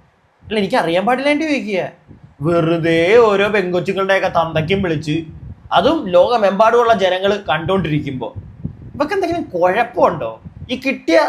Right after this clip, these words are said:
സൈബർ അറ്റാക്ക് ഒന്നും പോരെ? ഏ, എന്ത് കാര്യത്തിന്? കുറച്ച് മുമ്പ് ആ ബിൻസിയുടെ തന്തയ്ക്കൊക്കെ വിളിക്കും.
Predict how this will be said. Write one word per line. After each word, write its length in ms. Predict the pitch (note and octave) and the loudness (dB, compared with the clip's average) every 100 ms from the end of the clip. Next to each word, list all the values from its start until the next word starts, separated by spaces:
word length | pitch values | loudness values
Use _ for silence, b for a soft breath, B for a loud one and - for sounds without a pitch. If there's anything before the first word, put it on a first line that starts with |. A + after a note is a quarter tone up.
| - | -2
സൈബർ 280 | B3+ C4 C#4 | -4 0 0
അറ്റാക്ക് 360 | C4+ C#4 C4 B3+ | 0 -2 0 0
ഒന്നും 240 | C4 A#3+ | 0 -2
പോരെ? 560 | G3+ F#3 G#3+ G3 G#2+ - - - - G#3+ | 0 2 2 0 -2 -8 -18 -20 -10 0
ഏ, 100 | C4+ G4+ G#3+ - - _ - - G3 | 0 0 -8 -18 -20 _ -18 -10 0
എന്ത് 240 | B3+ E4+ F4 | 0 0 -2
കാര്യത്തിന്? 720 | - G#3+ C4+ E4+ G4+ E4 D4 | 0 2 2 0 -4 -4 -2
കുറച്ച് 260 | C4+ C4 E4+ | -2 -4 -4
മുമ്പ് 200 | D#4+ D#4 | 0 0
ആ 40 | |
ബിൻസിയുടെ 400 | D4+ B3+ A#3 C#4 | 0 -2 0 2
തന്തയ്ക്കൊക്കെ 420 | C4+ A#3+ A#3+ B3 | 2 0 -2 2
വിളിക്കും. 240 | B3+ A3+ | 2 2